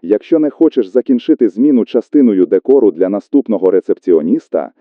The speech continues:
краще залиш ключ тому, хто вже пройшов через це. І якщо ти думаєш, що це правило дивне,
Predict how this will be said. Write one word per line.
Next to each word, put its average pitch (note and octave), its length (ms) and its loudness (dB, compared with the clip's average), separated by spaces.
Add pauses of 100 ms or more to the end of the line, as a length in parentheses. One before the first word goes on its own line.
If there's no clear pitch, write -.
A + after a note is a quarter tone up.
(240)
краще D#3 460 -2
залиш A#2+ 400 0
ключ G#2+ 360 -4
тому, F2+ 440 -2 (100)
хто - 260 -2
вже G2 300 -2
пройшов F2+ 480 0
через F2+ 300 -2
це. D#2 360 -6 (540)
І G2+ 120 -4
якщо G2 360 0
ти D#3+ 120 2
думаєш, C#3+ 380 0
що A#2 160 -2
це - 160 -2
правило A2 460 0
дивне, F#2 500 -4